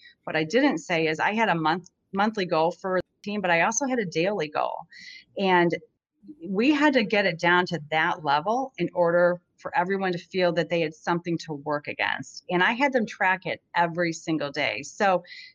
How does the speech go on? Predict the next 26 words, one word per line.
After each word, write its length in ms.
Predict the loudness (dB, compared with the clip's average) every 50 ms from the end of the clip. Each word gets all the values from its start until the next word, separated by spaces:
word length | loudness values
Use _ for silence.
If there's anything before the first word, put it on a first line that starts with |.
| _ -4
in 160 | -4 -2 0
real 220 | 2 2 2 2 2
estate, 360 | 0 -2 0 2 2 2 2
we 120 | 2 0 0
might 200 | 2 0 0 -2
be 100 | -4 -6
tracking 420 | -4 -2 -2 -2 -2 -4 -4 -4
our 100 | -4 -4
phone 260 | _ -4 -2 -2 -2
calls, 540 | -4 -4 -4 -2 0 0 -2 -4 -6 -10 -8 -4 0
our 320 | 2 2 2 0 -2 -4 _ _ _ _ -8 -4
emails, 480 | -2 0 2 2 2 2 0 -2 -4 -4
our 160 | -4 -4 -4
leads 440 | -4 -4 -4 -4 -4 -4 -6 -6 -4
that 120 | -4 -4
were 100 | -2 0
our 160 | 0 2 2 2
listing 400 | 0 -2 -4 -4 -4 -4 -4 -4
appointments. 540 | -4 -2 -4 -2 -2 -2 -6 -6 -10 -14 _ 0
That's 360 | 0 2 2 0 -2 -6 -10
very, 360 | -4 -2 0 0 0 0 0
very 180 | 2 2 2 2
important 460 | 0 -2 -2 -2 0 0 0 -2 -2
to 100 | -6 -10
track. 380 | -8 -4 -2 0 0 0 0 0
But 160 | 0 0 0